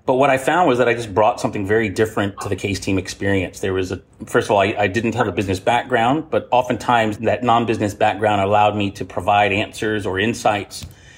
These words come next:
in a very different way than, than some of my colleagues. You just sort of figure out a way to make yourself useful. Over time, you just sort of carve out your role. You start to learn the nomenclature. You start to figure things out.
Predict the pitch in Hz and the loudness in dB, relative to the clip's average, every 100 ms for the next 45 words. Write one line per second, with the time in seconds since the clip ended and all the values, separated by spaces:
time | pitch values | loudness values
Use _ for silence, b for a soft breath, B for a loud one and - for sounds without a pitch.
0 | B B - 107 107 117 110 113 110 98 | B B -4 0 4 2 2 0 0 2
1 | 107 101 98 101 110 101 92 107 95 98 | 2 2 0 -4 -6 -6 -6 -8 -6 -6
2 | 95 101 101 101 107 - B B B _ | -2 0 0 -2 -8 -18 B B B _
3 | 139 131 139 151 135 - - 143 143 123 | -4 -2 -2 0 -2 -4 -2 2 2 4
4 | 127 123 117 - 113 113 107 101 107 131 | 2 2 -2 -4 -4 -2 -2 -4 -4 -4
5 | - 87 92 B B B B - 131 131 | -4 -4 -4 B B B B -2 0 0
6 | 135 139 147 135 117 110 - 120 107 - | 0 2 4 4 2 -2 -2 0 0 0
7 | 117 113 107 110 101 117 120 113 98 143 | 0 2 0 -2 -2 2 2 2 0 -2
8 | 117 110 113 117 110 98 120 131 - 131 | -2 -2 0 0 0 2 4 2 2 0
9 | 120 123 107 95 - 107 - - 95 95 | 0 -4 -4 -6 -2 -4 -4 -6 -6 -2
10 | 113 107 - 98 92 117 117 - | -2 -2 -4 -4 0 0 0 -4